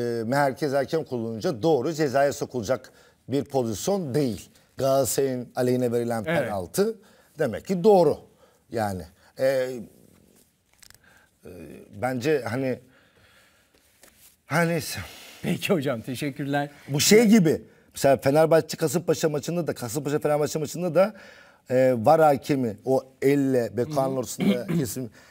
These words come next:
Speaker 1: Fenerbahçe'nin lehine verilmesi gereken bir penaltıyı es geçiyor. Hemen bir gün sonra yine var hakemi olarak ve üç gün sonra da hakem olarak görevlendiriliyor. Orada da mesela penaltı değilmiş.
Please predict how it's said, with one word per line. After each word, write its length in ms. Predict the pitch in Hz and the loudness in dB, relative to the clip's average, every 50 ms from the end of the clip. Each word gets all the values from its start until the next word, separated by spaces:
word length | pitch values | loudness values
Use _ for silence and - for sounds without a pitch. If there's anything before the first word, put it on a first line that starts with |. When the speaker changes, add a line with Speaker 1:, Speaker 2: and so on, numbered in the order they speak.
| - _ _ | -20 _ _
Speaker 1:
Fenerbahçe'nin 880 | - 127 127 139 139 139 127 135 127 - - 131 123 123 120 113 - - _ _ _ _ _ _ _ _ _ _ _ - 113 | -4 0 2 4 4 4 4 2 0 0 -4 -6 -6 -6 -6 -8 -10 -14 _ _ _ _ _ _ _ _ _ _ _ -6 -2
lehine 260 | 120 127 127 127 120 | -2 0 0 0 0
verilmesi 320 | 127 127 123 113 - 135 | -2 -2 -2 -4 -4 -2
gereken 280 | 131 123 120 120 123 113 | -2 -2 -2 -2 -4 -6
bir 40 | - | -6
penaltıyı 460 | - 127 127 127 123 117 - - 120 - | -6 -4 -4 -2 -4 -4 -4 -6 -6 -4
es 260 | - 147 143 - - - | -2 -2 -2 0 0 0
geçiyor. 520 | 131 110 - - - 107 131 185 214 - - - _ _ _ _ _ _ _ _ _ _ _ | -2 -4 -4 -4 -4 -4 -2 -4 -4 -6 -12 -20 _ _ _ _ _ _ _ _ _ _ _
Hemen 380 | - 185 196 185 185 180 160 | 2 4 4 6 4 4 4
bir 60 | 190 208 | 4 4
gün 160 | 175 190 170 | 4 4 4
sonra 220 | - 175 185 214 | 2 2 4 4
yine 260 | 220 233 247 233 180 | 6 6 6 6 8
var 140 | 196 202 196 | 8 8 8
hakemi 360 | 185 170 156 - - 160 147 | 8 6 6 4 2 0 2
olarak 460 | 143 139 131 123 120 117 107 - - - _ _ _ _ _ 143 | 2 2 2 2 2 0 -2 -4 -10 -20 _ _ _ _ _ 0
ve 120 | 180 180 135 110 - - - - - _ - | 2 2 2 -2 -8 -14 -20 -20 -20 _ 4
üç 180 | 247 233 - - | 4 4 6 4
gün 100 | 214 190 | 0 0
sonra 280 | - - 185 180 180 | 0 0 -2 0 0
da 100 | 214 190 | 0 0
hakem 320 | 180 185 - - 262 254 214 | 0 2 4 4 4 4 4
olarak 360 | 180 156 139 120 117 107 - _ _ - | 4 4 2 2 0 -2 -4 _ _ -4
görevlendiriliyor. 960 | 104 123 123 120 120 120 120 120 117 113 117 131 139 135 120 131 185 226 226 - - - - - _ - | -2 0 0 0 0 0 0 -2 -2 -2 -4 -4 -4 -2 -2 0 0 -2 -4 -6 -12 -20 -20 -14 _ 4
Orada 260 | 208 208 185 196 175 | 6 6 6 6 4
da 80 | 175 160 | 4 2
mesela 460 | 151 123 - 139 135 170 196 180 - | 0 -2 -2 0 0 2 0 0 2
penaltı 500 | 165 180 180 175 170 160 - 165 175 156 | 2 2 4 4 2 2 2 0 0 4
değilmiş. 640 | 220 233 226 196 151 107 - - - - - - | 4 6 6 4 2 -2 -8 -10 -10 -10 -10 -14